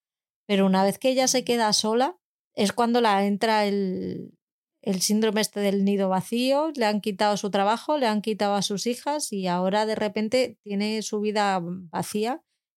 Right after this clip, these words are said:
que hay unos cursos de calceta que por aquel entonces también se hacían, señora, que yo creo que les, le hubiera venido bien.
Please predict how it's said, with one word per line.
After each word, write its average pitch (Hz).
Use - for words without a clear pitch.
que 202
hay 220
unos 240
cursos 220
de 196
calceta 190
que 180
por 180
aquel 196
entonces 190
también 190
se 196
hacían, 220
señora, 202
que 185
yo 202
creo 220
que 233
les, 196
le 190
hubiera 202
venido 202
bien. 175